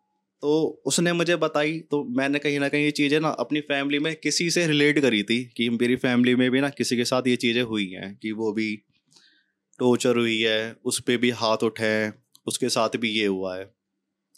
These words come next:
और जैसे उसने मुझे story सुनाई, आप believe नहीं करोगे, मैं चुप एकदम। और वो कह रही है कि, "मावी, क्या हो गया तुझे, बोल क्यों नहीं रहा है?" और मैं एकदम चुप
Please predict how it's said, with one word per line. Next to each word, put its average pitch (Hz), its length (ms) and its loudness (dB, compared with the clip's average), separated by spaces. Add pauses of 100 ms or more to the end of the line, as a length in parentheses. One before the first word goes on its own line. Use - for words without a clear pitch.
(640)
और 127 460 0
जैसे 127 320 0
उसने 143 200 4
मुझे 160 200 6
story 139 340 4
सुनाई, 131 460 2
आप 120 120 2
believe 120 380 -2
नहीं 127 160 2
करोगे, 110 480 2 (560)
मैं 131 180 0
चुप 151 300 2
एकदम। 95 320 -2 (480)
और 110 100 -4
वो 120 160 2
कह 120 200 2
रही 117 160 0
है 131 120 0
कि, 127 200 -4
"मावी, 123 300 2
क्या 151 160 0
हो 123 100 2
गया 123 100 4
तुझे, 143 220 2
बोल 131 260 2
क्यों 131 140 2
नहीं 120 100 4
रहा 113 140 4
है?" 104 80 2
और 135 220 0
मैं 165 140 0
एकदम 185 200 4
चुप 175 220 2